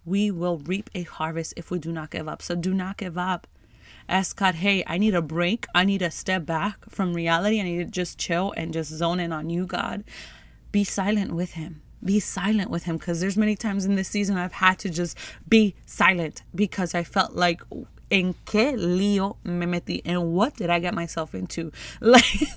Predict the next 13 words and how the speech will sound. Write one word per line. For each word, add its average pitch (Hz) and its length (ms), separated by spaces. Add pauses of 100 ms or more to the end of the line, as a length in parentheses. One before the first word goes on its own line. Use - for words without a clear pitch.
(720)
I've, 320 360
I've 220 360
said 220 520
that 190 240
literally 190 380
so 214 320
many 202 200
times 160 500
because 180 300
I 175 80
was 170 160
just 156 160
like, 170 160